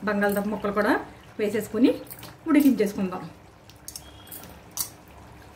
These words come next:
మూత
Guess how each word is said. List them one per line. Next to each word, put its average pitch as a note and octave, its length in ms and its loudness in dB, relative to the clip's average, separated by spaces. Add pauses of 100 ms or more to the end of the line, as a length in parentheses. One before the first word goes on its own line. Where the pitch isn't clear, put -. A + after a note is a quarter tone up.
(2500)
మూత D4+ 140 8